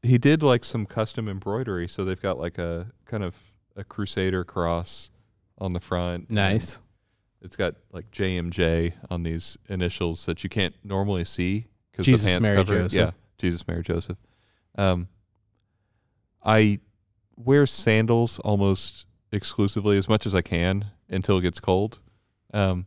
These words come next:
Speaker 1: but whenever I need closed-toed shoes, and during the winter, 'cause it's cold enough here in Texas for me to want closed-toed
Speaker 2: The
Speaker 1: shoes,
Speaker 2: boots.
Speaker 1: I wear the boots all the time, and I love 'em.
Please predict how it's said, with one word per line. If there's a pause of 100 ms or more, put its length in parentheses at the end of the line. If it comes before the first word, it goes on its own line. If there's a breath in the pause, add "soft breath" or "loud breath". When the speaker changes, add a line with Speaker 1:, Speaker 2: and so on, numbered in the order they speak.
Speaker 1:
but
whenever
I
need (680)
closed-toed
shoes, (840)
and
during
the
winter, (100)
'cause
it's
cold
enough (440)
here
in
Texas
for
me
to
want
closed-toed
Speaker 2:
The
Speaker 1:
shoes,
Speaker 2:
boots. (540 soft breath)
Speaker 1:
I
wear
the
boots (160)
all
the
time,
and
I
love
'em.